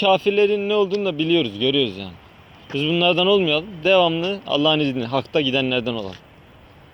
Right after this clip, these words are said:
Her zaman anlatıyoruz bunları. Hani insanlar bir şeyleri düşünsün, anlasın diye. Ama ne yazık ki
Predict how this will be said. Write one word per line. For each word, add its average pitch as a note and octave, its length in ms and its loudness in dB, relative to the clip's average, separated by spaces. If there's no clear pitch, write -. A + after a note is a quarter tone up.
Her F3+ 160 2
zaman D#3+ 280 0
anlatıyoruz C#3+ 560 -2
bunları. G#2+ 300 -10
Hani C#3 160 -2
insanlar D#3+ 460 0
bir C#3+ 60 -4
şeyleri D#3+ 460 0
düşünsün, D#3+ 400 -2
anlasın C#3+ 480 -2
diye. F#2 100 -10
Ama F3 160 2
ne F#3 100 2
yazık E3+ 300 2
ki F#3 340 2